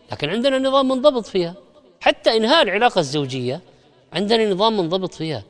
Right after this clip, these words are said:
وعندنا وسطية واعتدال وواقعية وموافقة للفطرة، وإن الله جميل يحب الجمال وثيابك فطهر. عندنا يعني أشياء رائعة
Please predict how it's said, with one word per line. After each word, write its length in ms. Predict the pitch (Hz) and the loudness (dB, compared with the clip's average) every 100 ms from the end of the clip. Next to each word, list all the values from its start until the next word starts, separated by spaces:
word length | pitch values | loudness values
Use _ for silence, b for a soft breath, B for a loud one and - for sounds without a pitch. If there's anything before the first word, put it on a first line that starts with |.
| - | -4
وعندنا 420 | 139 180 208 190 | 0 2 2 2
وسطية 580 | 156 151 160 170 151 113 | 0 0 -2 -2 0 0
واعتدال 640 | 120 123 - 135 151 127 | -2 -4 -4 2 4 4
وواقعية 800 | 110 127 143 160 139 151 113 98 104 B _ | 2 0 0 2 0 0 -2 -6 -12 B _
وموافقة 800 | 135 165 170 160 175 180 180 165 | 2 6 6 6 4 2 2 2
للفطرة، 480 | 156 135 175 135 117 | 2 0 -4 0 0
وإن 200 | 123 151 | 2 0
الله 180 | 165 165 | 4 4
جميل 300 | 143 175 160 | 4 0 0
يحب 260 | - 156 | -2 -4
الجمال 420 | 147 131 143 127 | -4 -2 -2 -2
وثيابك 480 | 101 90 151 160 147 | -4 -4 -2 -2 -4
فطهر. 540 | 147 151 165 113 104 92 b b b b - | -8 -4 -4 -2 -6 -12 b b b b -6
عندنا 680 | 190 220 233 226 208 160 131 104 | -4 -2 -2 0 -2 -2 -8 -16
يعني 320 | 104 117 123 | -16 -14 -12
أشياء 540 | - - 139 202 214 - b b b b _ - | -12 -8 -2 -2 -4 -10 b b b b _ 4
رائعة 560 | 180 220 190 151 131 | 6 6 4 2 0